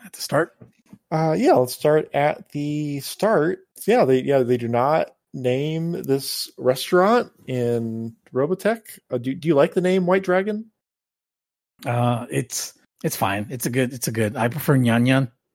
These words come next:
Speaker 2: Yeah, Nyan Nyan's cute.
Speaker 1: It's very cute. Uh,
Speaker 2: Uh, the
Speaker 1: cute like Minmay's hair,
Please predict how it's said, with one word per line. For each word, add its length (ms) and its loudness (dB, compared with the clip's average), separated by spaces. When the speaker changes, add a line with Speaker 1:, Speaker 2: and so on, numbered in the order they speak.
Speaker 2:
Yeah, 360 -2
Nyan 120 -6
Nyan's 200 -4
cute. 300 -2
Speaker 1:
It's 180 -8
very 240 -2
cute. 300 -8
Uh, 40 -10
Speaker 2:
Uh, 160 0
the 100 -4
Speaker 1:
cute 320 6
like 180 2
Minmay's 380 2
hair, 460 2